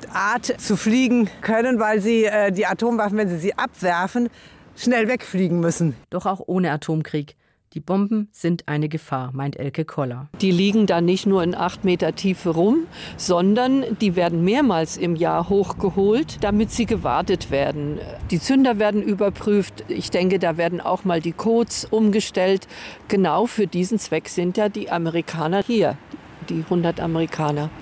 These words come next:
Speaker 3: Ja, und was mir Sorgen macht, wir sind hier in einem vulkanischen Gebiet. Die sind ja auch nicht feuerresistent, diese Waffen.
Speaker 2: Und so gehen die Demos weiter,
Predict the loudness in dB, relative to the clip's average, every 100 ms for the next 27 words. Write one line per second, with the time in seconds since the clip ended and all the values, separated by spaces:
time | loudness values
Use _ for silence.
0 | -4 0 2 0 0 0 2 2 2 2
1 | 2 2 2 4 2 0 0 0 2 2
2 | 2 2 2 0 0 0 0 -2 2 0
3 | 0 0 0 0 0 0 -2 0 2 2
4 | 2 0 0 -2 -2 0 2 2 0 -2
5 | -6 -6 -6 -6 -4 -4 -4 -2 -2 -2
6 | 0 -2 -2 -2 0 2 0 2 0 -2
7 | -2 0 -2 -4 -8 -6 -6 -4 -6